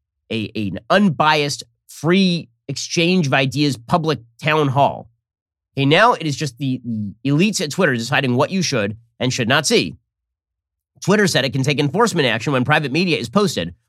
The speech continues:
without the consent of someone included in it. It said the change is part of its work to align its safety policies with human rights standards and better prevent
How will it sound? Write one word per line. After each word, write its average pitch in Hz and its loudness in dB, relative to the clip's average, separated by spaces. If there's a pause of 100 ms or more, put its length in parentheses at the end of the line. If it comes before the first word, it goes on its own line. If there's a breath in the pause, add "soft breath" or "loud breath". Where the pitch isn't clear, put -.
without 151 2
the 151 -4
consent 156 2
of 113 -4
someone 143 2
included 160 2
in 92 -2
it. - -10 (500)
It 127 -6
said 185 2
the 147 -4
change 226 4
is 151 -2
part 226 4
of 185 -6
its 131 -8
work 143 -2
to 127 -4
align 165 2
its 131 -4
safety 214 0
policies 113 -2
with 113 -8
human 220 2
rights 175 2
standards 107 -2 (240)
and 135 0
better 190 2
prevent 143 -2